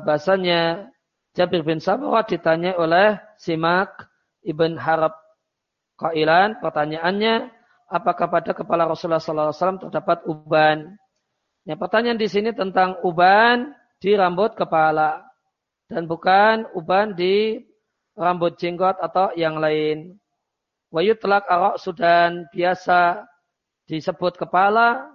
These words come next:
dalam pengertian rambut kepala, sebagaimana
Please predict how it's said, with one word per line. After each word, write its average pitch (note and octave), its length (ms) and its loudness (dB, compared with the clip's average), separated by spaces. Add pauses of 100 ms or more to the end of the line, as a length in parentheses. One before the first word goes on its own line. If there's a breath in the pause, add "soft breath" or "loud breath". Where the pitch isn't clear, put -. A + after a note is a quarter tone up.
(180)
dalam E3+ 240 -2
pengertian F#3 720 -2
rambut E3+ 320 -4
kepala, D3+ 640 -2
sebagaimana F3 880 -2